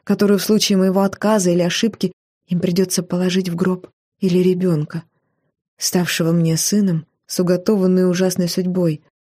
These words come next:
Новый бог, новый идол. А значит,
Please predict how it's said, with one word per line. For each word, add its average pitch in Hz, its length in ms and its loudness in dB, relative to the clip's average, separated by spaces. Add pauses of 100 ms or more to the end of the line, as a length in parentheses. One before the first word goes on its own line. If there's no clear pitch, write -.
(160)
Новый 170 420 0
бог, 170 460 -6 (220)
новый 180 400 2
идол. 160 500 -2 (800)
А 185 120 -4
значит, 170 500 -2